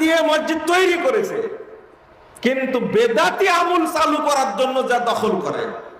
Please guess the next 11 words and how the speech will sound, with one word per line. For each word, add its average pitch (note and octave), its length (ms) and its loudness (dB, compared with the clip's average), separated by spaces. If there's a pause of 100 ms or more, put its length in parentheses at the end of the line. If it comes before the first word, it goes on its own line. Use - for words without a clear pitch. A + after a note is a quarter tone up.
(120)
আছে E3 180 -2
কি G#3+ 140 -2
শরম G3+ 420 0
আছে - 200 -4
বলেন C#3+ 280 -2
তো C#3 40 -4 (100)
দেখি? - 220 -8 (480)
লজ্জা C4 440 2
আছে? - 180 -4 (1300)
এমনকি F#4 400 2 (100)
মসজিদ F4 360 2